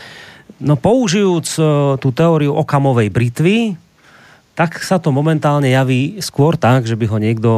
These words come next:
mal chuť odpraviť z tohto sveta, ako by to mal urobiť sám. Z dôvodov, vysvetlili sme, prečo to vyzerá nepravdepodobne. No, a teraz ale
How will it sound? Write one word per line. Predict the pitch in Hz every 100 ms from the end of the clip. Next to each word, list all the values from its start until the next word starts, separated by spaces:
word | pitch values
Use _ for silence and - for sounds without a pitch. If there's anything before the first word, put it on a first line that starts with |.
| 120
mal | 117 113
chuť | 120 117 117
odpraviť | - 117 - - 127 160 -
z |
tohto | 160 -
sveta, | 165 - 160 147
ako | 127 131 117
by | 110
to | 117 110
mal | 117
urobiť | 110 104 98 -
sám. | - 104 156 185 190 _ -
Z | 170 151
dôvodov, | 214 208 170 160 147
vysvetlili | 180 180 156 160
sme, | 147 147
prečo | 131 147 - 135
to | 131 127
vyzerá | 127 127 117
nepravdepodobne. | 107 98 95 85 80 - 76 76 - _ - - - -
No, | 98 - - - -
a |
teraz | - 202 196 196
ale | 175